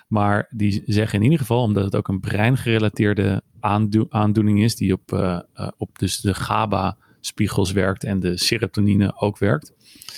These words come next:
Dat zijn de dempende, allebei de dempende neurotransmitters. Dat het dus, eh, zaak is dat je gewoon, eh, veel moet slapen. Dus,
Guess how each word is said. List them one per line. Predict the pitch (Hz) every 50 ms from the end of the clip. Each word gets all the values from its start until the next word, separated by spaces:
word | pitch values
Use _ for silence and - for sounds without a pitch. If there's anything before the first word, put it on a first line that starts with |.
| - - - _ -
Dat | - 104
zijn | - - 107
de | 107 101
dempende, | 98 101 101 101 101 - 107 107 104 104 107 104 104 - _ _ _
allebei | - 101 101 98 98 98 98
de | 95 92
dempende | - 98 98 107 110 - 113 113 107
neurotransmitters. | 107 107 107 110 110 - - 113 104 92 92 104 104 - 147 156 - - _ - - - - - - - - - _ -
Dat | 110 101 117 113 113 -
het | 120 107
dus, | 107 110 110 101 - - - -
eh, | - - 104 101 95 95 - 117
zaak | 113 107 98 107 107 117 120 -
is | 120 107 101 -
dat | 110 107 -
je | - 107
gewoon, | - - 104 98 95 92 98 98 -
eh, | 95 95 98 98 -
veel | - - - 143 131 120
moet | 110 104 -
slapen. | - 113 104 98 98 - - 90 90 - _ _ _ _
Dus, | - 113 101 87 -